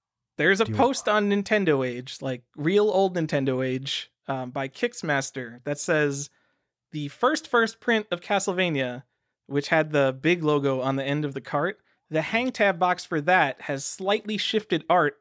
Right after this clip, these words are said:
Speaker 1: compared to the hang tab box for the version that didn't come with the big logo cart." So if you really want the first, first print of Castlevania, it should be a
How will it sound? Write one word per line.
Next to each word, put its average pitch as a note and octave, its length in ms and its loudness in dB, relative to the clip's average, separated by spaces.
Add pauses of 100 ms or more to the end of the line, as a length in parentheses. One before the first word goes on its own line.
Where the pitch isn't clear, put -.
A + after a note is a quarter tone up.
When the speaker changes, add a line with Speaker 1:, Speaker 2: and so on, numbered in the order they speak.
Speaker 1:
compared D3+ 400 -2
to E3 100 -6
the D3 80 -2
hang D#3+ 220 -2
tab D#3+ 280 0
box D3 400 0 (240)
for D3 140 0
the C#3+ 80 4
version D3 300 4
that B2 200 -2
didn't F3+ 260 0
come C#3 220 0
with B2+ 120 -2
the C#3 80 -6
big B2 240 -14
logo A#2+ 240 -12
cart." A2 300 -16 (720)
So C3+ 500 2 (440)
if C#3+ 160 0
you C#3 100 -2
really G3 300 4
want G#3 300 2
the D3+ 120 -2
first, F#3 320 0
first F#3 300 2
print G3 180 0
of - 100 -6
Castlevania, F3+ 720 0
it D3+ 140 -2
should G3+ 320 -2
be F#3+ 160 -4
a E3 100 2